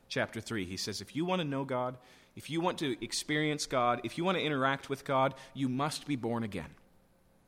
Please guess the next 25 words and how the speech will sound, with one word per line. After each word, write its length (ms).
And 60
that 80
means 240
two 240
things 520
that 120
are 80
very, 600
very 480
intriguing. 500
The 60
first 380
is 260
your 220
life 400
as 160
you 100
know 220
it 100
is 160
not 200
enough. 420
That 160
everything 680
that 160